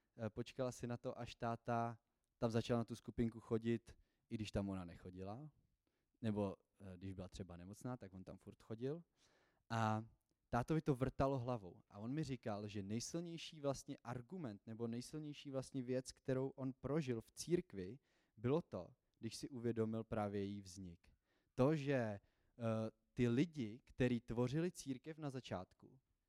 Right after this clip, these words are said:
že to byli prostý lidi a že z toho vůbec nic neměli. Že za nima nebyli nějaký velký sponzoři, ani politic-, ani politický vládci. Že za nima nebyla žádná velká moc.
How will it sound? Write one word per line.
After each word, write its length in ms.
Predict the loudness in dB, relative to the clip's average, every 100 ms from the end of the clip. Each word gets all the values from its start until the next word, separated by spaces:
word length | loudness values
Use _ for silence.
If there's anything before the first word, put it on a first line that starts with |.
| _ _ _ _
že 100 | -6
to 100 | -2
byli 160 | -2 -2
prostý 560 | 0 0 0 -6 -8
lidi 340 | -8 -8 -16 -20 _ _ _ _ _ _ _ _ _ _ -14
a 60 | -8
že 100 | -6
z 60 |
toho 240 | -2 -2 -2
vůbec 520 | -8 -6 -4 -4 -6
nic 220 | -12 -12
neměli. 400 | -12 -12 -14 -18 -20 -20 _ _ _ -8
Že 100 | -2
za 120 | 0
nima 220 | 2 2
nebyli 320 | 2 0 -4
nějaký 280 | -6 -8 -10
velký 240 | -10 -10 -14
sponzoři, 640 | -12 -8 -8 -8 -12 -12
ani 240 | -6 -4 -4
politic-, 520 | -4 -4 -6 -12 _ -12
ani 220 | -10 -8
politický 560 | -4 -6 -6 -14 -14 -4
vládci. 600 | -2 -2 -4 _ -20 -20 _ _ _
Že 80 | -6
za 80 | -4
nima 260 | -2 -2
nebyla 400 | 0 0 0 0
žádná 560 | 0 -2 -4 -4 -6 -6 _ _ -4
velká 460 | -2 0 0 -2
moc. 400 | -4 -10 -16 -18